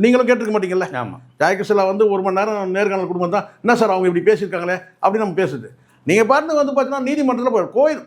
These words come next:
Speaker 1: கோர்ட்டு கோயில் மாதிரி அங்க போய் முறையிடுறீங்க. சரிங்களா? அது யார் மேல தப்பு,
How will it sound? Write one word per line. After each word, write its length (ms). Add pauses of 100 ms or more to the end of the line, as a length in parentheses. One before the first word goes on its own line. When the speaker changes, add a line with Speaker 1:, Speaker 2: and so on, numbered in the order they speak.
Speaker 1:
கோர்ட்டு 380
கோயில் 280
மாதிரி 200 (460)
அங்க 160
போய் 180
முறையிடுறீங்க. 480 (380)
சரிங்களா? 300 (420)
அது 120
யார் 280
மேல 120 (140)
தப்பு, 220